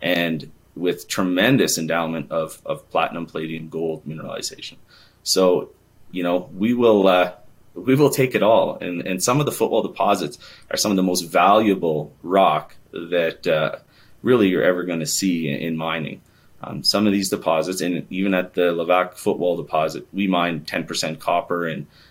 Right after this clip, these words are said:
um, eight grams of P G Ms and, and one percent nickel for months and months on end.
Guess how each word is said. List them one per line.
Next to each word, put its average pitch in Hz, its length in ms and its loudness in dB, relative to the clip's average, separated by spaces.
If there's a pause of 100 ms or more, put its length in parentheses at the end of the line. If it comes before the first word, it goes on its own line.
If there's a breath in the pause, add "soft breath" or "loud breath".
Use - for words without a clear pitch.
(120)
um, - 240 -8
eight 92 200 -2
grams 85 440 -2
of 73 100 -10
P 92 140 -4
G 80 220 -4
Ms 80 360 -4
and, 73 340 -8
and 78 160 -10
one 92 200 0
percent 90 400 -4
nickel 82 400 -6 (640 soft breath)
for 87 180 -2
months 95 320 2
and 87 80 0
months 90 200 -2
on - 160 -6
end. 82 380 -4